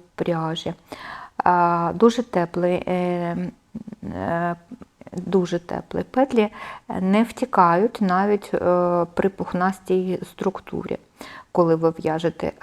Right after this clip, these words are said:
І гарний вирі-, вибір для тих, хто не любить колючу пряжу. Це однозначно. Недоліки. Пряжа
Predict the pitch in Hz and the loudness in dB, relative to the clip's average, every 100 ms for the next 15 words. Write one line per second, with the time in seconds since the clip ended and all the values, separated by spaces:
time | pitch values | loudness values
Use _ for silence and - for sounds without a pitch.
0 | - 196 208 202 208 190 180 180 175 170 | -4 -2 -2 2 0 2 -2 -2 -2 -4
1 | 165 170 190 185 185 185 196 208 226 254 | -6 -2 0 2 2 2 2 2 2 0
2 | 233 202 180 190 220 220 269 190 190 190 | 0 0 2 6 6 6 2 2 2 2
3 | 240 240 - 202 208 - 190 190 185 185 | -2 -2 -4 2 2 2 2 0 0 0
4 | 190 202 202 - - - 180 170 170 - | 0 0 -2 -4 -12 -2 0 0 -4 -12
5 | - - - 180 - - - 226 - 190 | -10 -10 -10 -12 -12 -12 -6 -6 -2 -4
6 | 190 180 - - - - - - - - | -2 -8 -8 -8 -6 -8 -12 -18 -18 -20
7 | - - - 214 254 202 170 165 180 - | -20 -20 -2 4 6 4 2 -2 -6 -12
8 | - - - - - - _ _ - 233 | -20 -20 -16 -14 -14 -20 _ _ 2 4
9 | 254 269 - 247 247 | 4 2 0 2 4